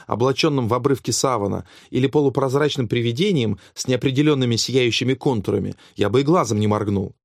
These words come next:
Но двухмерное изображение, ведущее себя как совершенно живой человек, это было немного слишком. Тем не менее, я сразу узнал его обаятельное лукавое лицо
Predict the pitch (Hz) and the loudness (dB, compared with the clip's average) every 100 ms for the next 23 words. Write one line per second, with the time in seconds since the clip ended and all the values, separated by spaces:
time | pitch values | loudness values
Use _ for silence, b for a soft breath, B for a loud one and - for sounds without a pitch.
0 | _ - 104 123 135 135 147 160 160 127 | _ -4 -2 0 0 2 2 2 2 0
1 | 123 - 131 120 113 113 107 170 180 123 | -2 -2 -2 0 2 0 2 2 2 2
2 | 104 104 B - 117 120 170 - 123 - | 0 -4 B -4 0 2 2 2 0 0
3 | 135 127 127 - 131 131 - 135 113 101 | 0 0 -2 0 0 2 0 2 0 2
4 | 113 135 113 104 98 117 190 - _ b | 2 2 2 0 2 2 0 -4 _ b
5 | b - 104 107 131 120 123 123 131 127 | b -4 0 2 2 2 2 2 2 2
6 | 120 127 135 110 - 95 87 _ _ _ | 0 0 0 -2 -2 -6 -8 _ _ _
7 | _ _ _ _ - 127 135 139 165 170 | _ _ _ _ -4 0 2 2 2 2
8 | 165 147 B B - 123 123 - 147 160 | 2 0 B B -2 0 2 2 2 2
9 | 131 131 123 143 120 117 120 113 120 131 | 2 0 0 0 2 2 2 2 2 2
10 | 123 123 113 113 123 127 113 110 107 - | 0 0 0 0 0 0 2 2 0 0
11 | 160 160 | 0 0